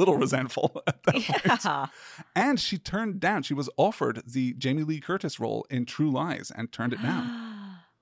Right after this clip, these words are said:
Speaker 1: What a world we could have lived in.
Speaker 2: Yeah, interesting. I do love Jamie Lee Curtis in that movie, though.
Speaker 1: Me too,
Speaker 2: Interesting.
Speaker 1: yeah.
Speaker 2: Yeah.
Speaker 1: No, she's extraordinary,
Speaker 2: She
Speaker 1: but,
Speaker 2: is.
Speaker 1: you know.
Speaker 2: She's great. She's
Speaker 1: <laughs>
Speaker 2: funny.
Speaker 1: In two thousand thirteen, she directs her first feature film,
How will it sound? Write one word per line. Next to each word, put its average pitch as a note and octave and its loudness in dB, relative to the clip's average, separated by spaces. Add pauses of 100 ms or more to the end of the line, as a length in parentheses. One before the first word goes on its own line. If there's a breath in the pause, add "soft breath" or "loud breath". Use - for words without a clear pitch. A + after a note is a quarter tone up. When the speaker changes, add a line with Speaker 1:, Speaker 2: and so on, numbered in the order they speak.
(220)
Speaker 1:
What C#3 2
a D#3 4
world C#3+ 4
we C3 2
could C#3+ 2
have C#3 0
lived D3 -2
in. - -10 (340)
Speaker 2:
Yeah, F#3 -2 (140)
interesting. D#3+ -4 (240)
I D#3+ -4
do D#3+ -2
love D#3+ -2
Jamie C#3 -4
Lee C3 -4
Curtis A#2+ -8
in B2+ -4
that A2 -6
movie, A2+ -10
though. A2 -12 (240)
Speaker 1:
Me C3+ 6
too, - 0
Speaker 2:
Interesting. - -2
Speaker 1:
yeah. - 0
Speaker 2:
Yeah. - 2
Speaker 1:
No, C#3 6
she's F3 2
extraordinary, C3 4
Speaker 2:
She A2+ -4
Speaker 1:
but, - 4
Speaker 2:
is. F3 2
Speaker 1:
you C#4 -2
know. - 2
Speaker 2:
She's F#3+ -2
great. E3+ 0 (140)
She's G3+ 6
Speaker 1:
<laughs> - 0
Speaker 2:
funny. C#3 2 (520 loud breath)
Speaker 1:
In E3 6
two A#3+ 6
thousand G3 4
thirteen, G3 4
she D3 0
directs C3 2
her D3+ 2
first D3+ 0
feature D3 -4
film, C#3 2